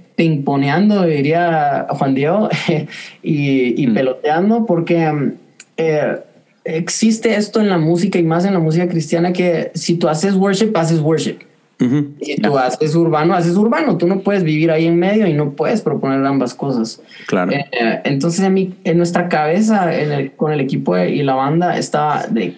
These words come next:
Speaker 1: qué manera podemos ser versátiles y probar que no hay una sola manera o una sola forma o un solo sonido, un solo ritmo de comunicar,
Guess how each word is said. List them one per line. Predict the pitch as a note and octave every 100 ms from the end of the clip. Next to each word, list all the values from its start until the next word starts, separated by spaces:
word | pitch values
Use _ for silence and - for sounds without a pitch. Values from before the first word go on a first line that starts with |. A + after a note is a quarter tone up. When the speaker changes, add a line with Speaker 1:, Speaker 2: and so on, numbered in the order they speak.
| -
Speaker 1:
qué | A#2+
manera | C3+ D3 D3+ C#3+ C#3+ D#3 B2 B2 - - - _
podemos | B2+ C3 C#3 D#3+
ser | D#3 D3+ D#3
versátiles | D#3+ D3+ C#3 D#3 D#3 D#3 C3 A#2
y | B2
probar | - C#3 C3+ B2+ C3 C3+ F3+ F#3+ - - _ _
que | - D3 C#3 C3+ - -
no | D3+ D3+ D3+ D#3 E3 E3+
hay | D#3 D3+
una | E3+ E3 D#3
sola | - G#3 -
manera | C4 A3 F3+ F#3 F#3+ G3 -
o | B2+ C#3
una | F3+ G3+
sola | - G#3 G3
forma | F#3+ F#3+ G3 G3 F#3
o | D#3
un | E3+ F3+
solo | F3+ G#3 G3+
sonido, | F#3+ F#3+ F#3+ F#3+
un | F#3+ F3+
solo | F#3+ F#3+
ritmo | F3 F3+ F3+ F3+ -
de | D3 D3+ C#3+
comunicar, | D3+ C#3+ C#3 A#2+ - D3 E3 E3 D#3